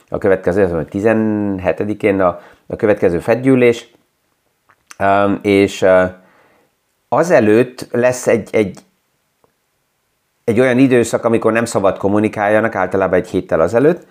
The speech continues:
de addig, amíg lehet, most szinte minden nap az, az igazga-, a Fed boardból valaki valamilyen rendezvényen fellép, és elmondja, hogy hát mi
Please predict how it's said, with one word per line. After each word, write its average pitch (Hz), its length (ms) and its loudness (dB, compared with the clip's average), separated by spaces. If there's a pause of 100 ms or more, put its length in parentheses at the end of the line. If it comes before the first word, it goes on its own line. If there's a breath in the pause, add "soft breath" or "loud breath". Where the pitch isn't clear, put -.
(340 loud breath)
de 101 180 0
addig, 135 420 0
amíg 110 280 2
lehet, 120 380 2
most 120 240 0
szinte 147 260 0
minden 110 340 2
nap 90 360 0 (400 soft breath)
az, 110 260 0
az 107 280 2
igazga-, 113 440 0
a - 40 0
Fed 113 340 0
boardból 101 760 2
valaki 107 600 2
valamilyen 95 560 2
rendezvényen 85 680 0
fellép, 143 640 2
és 117 240 2
elmondja, 101 420 2
hogy 113 140 0
hát 147 280 -4
mi 104 260 -4